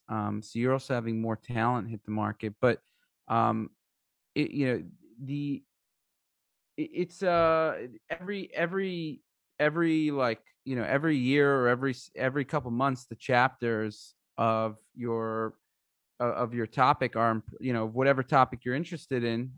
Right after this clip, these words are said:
are, are being updated. And, uh, you know, I personally look at them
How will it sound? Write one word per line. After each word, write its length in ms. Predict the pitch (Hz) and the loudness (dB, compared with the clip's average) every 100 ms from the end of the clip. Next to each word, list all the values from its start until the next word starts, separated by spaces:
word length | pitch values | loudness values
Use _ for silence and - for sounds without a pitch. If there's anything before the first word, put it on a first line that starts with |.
| - | -4
are, 480 | 117 117 113 113 - - | 2 4 4 0 -4 0
are 180 | 117 | 2
being 240 | 113 131 120 | 2 2 2
updated. 580 | 143 - 135 117 113 107 _ _ _ _ _ 104 | 0 0 -2 -2 -6 -10 _ _ _ _ _ -2
And, 520 | 123 123 123 123 123 | 2 4 4 2 2
uh, 300 | 127 120 120 | 2 4 4
you 100 | 120 | 4
know, 100 | 147 | 4
I 80 | 131 | 4
personally 480 | - 160 - 143 131 | 2 -2 -2 0 2
look 240 | 123 139 | 2 2
at 160 | 139 123 | 2 2
them 460 | 127 123 120 120 | 0 2 0 -2